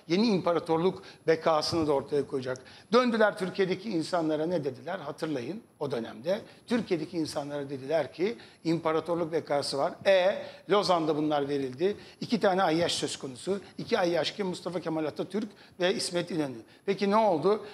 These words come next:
Lozan'da yenildiler. Peki ne yaptılar? Bu memleketin kadim topraklarını kaybettiler. O yüzden bunlar başarısız. "Biz bu işi çözeceğiz." dediler. Bu hayale daha önce aslında Özal da alabildiğine kapılmıştı.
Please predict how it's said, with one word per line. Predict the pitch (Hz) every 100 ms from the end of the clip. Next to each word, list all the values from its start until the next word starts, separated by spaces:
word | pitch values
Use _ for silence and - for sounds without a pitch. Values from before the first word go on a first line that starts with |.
| -
Lozan'da | 214 185 175 180
yenildiler. | 180 175 160 156 139 - - -
Peki | 190 202
ne |
yaptılar? | 226 220 - 160 202 196 - 180
Bu | 220
memleketin | 208 196 185 175 190
kadim | 180 175 226
topraklarını | 170 160 151 156 160 175 214
kaybettiler. | 175 190 165 139 135 131
O | 202
yüzden | 226 185 165
bunlar | 190 202
başarısız. | 156 - 170 135 139 - - -
"Biz | 240 202 147
bu | 143
işi | - 208
çözeceğiz." | 147 135 139 151 143 131
dediler. | 127 120 113 - - - 170
Bu | 208
hayale | 175 202 185 175 151
daha | 175 196
önce | 180 143 185 240 - -
aslında | 175 - 170 208
Özal | 151 156 139
da | 131 110 - -
alabildiğine | 143 143 139 127 127 123
kapılmıştı. | - 120 131 120 110 -